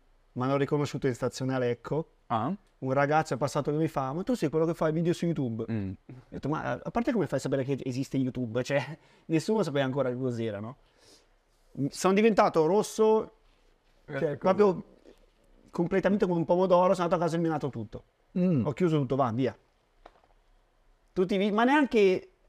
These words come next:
Speaker 1: tipo, ehm, non pubblicati, quindi per tenerli lì
Speaker 2: Via, hai
Speaker 1: e dopo
Speaker 2: chiuso.
Speaker 1: dieci anni dire, "Oh, che io ho iniziato prima."
Speaker 2: Ah.
Speaker 1: Non ce li ho proprio più, capito? Li ho to-, eliminati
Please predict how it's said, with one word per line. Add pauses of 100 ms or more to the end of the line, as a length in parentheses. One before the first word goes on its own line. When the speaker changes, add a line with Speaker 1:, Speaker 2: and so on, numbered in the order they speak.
Speaker 1:
tipo,
ehm,
non
pubblicati,
quindi
per
tenerli
lì (100)
Speaker 2:
Via,
hai
Speaker 1:
e
dopo
Speaker 2:
chiuso.
Speaker 1:
dieci
anni
dire,
"Oh,
che
io
ho
iniziato
prima."
Speaker 2:
Ah.
Speaker 1:
Non
ce
li
ho
proprio
più,
capito?
Li
ho
to-,
eliminati